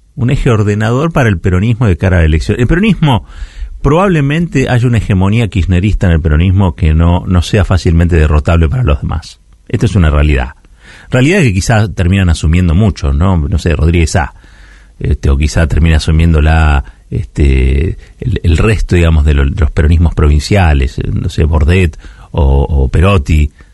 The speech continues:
Eh, Schiaretti es un poco más difícil, porque Schiaretti hace su, su propio juego. Pero, digo, esa, esa hegemonía me parece que va a estar dada. Ahora, esa hegemonía va a tener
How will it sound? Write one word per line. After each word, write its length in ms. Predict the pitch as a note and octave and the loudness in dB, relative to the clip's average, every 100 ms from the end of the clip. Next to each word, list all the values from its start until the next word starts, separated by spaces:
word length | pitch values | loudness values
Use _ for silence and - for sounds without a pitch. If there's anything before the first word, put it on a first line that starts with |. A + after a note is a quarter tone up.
| - - - | -20 -20 -10
Eh, 880 | - C#2 C2 C2+ C#2+ A#1 B1 A#1+ F2+ | -4 -2 0 -2 -2 -2 -2 0 0
Schiaretti 320 | - G#2+ G2+ | 0 0 2
es 80 | E2 | 2
un 80 | |
poco 140 | D#2+ D#2 | 2 2
más 100 | D2 | 2
difícil, 500 | C#2+ E2 C#2 - D#2+ - - - | 2 0 -2 -4 -10 -12 -20 -10
porque 340 | F2+ F#2+ - - D2 | -8 -8 -8 -8 -6
Schiaretti 380 | - D#2+ D#2 - | 0 0 2 0
hace 180 | - D2+ | -2 0
su, 260 | D#2 C#2 | 0 0
su 180 | - E2 | 0 -2
propio 280 | E2+ E2 E2 | 0 0 0
juego. 480 | - G2 E2+ D#2 - - - - - - | 0 0 2 0 -4 -12 -20 -18 -10 -2
Pero, 540 | G#2+ G#2+ G#2 G2 F#2 - _ - - | 0 2 2 2 -2 -6 _ -20 -4
digo, 160 | A#2+ - | -4 -2
esa, 220 | G3+ A#3 | -2 -2
esa 280 | - F#3 G#3+ | -2 -2 -2
hegemonía 580 | - D3 C3+ D3 F#3+ F3+ | 0 0 0 0 0 0
me 60 | |
parece 220 | B2 C3 | -2 -2
que 60 | A#2+ | 0
va 100 | G#2+ | 0
a 20 | |
estar 320 | G2 - G2+ | -2 -2 0
dada. 300 | F2+ D#2+ D2+ | 2 2 2
Ahora, 600 | D#2+ B2 A2 F#2+ D#2 D2 - - - - - - - - - - | 2 2 2 2 2 0 -4 -16 -20 -20 -20 -20 -20 -20 -20 -6
esa 160 | - E3+ | -4 -2
hegemonía 540 | C#3+ D#3 D3 E3+ G#3 | -2 -2 0 0 0
va 120 | B2+ | 0
a 40 | C3 | 0
tener 560 | - A2+ D3+ F3+ C#3 | 0 -2 0 -2 -2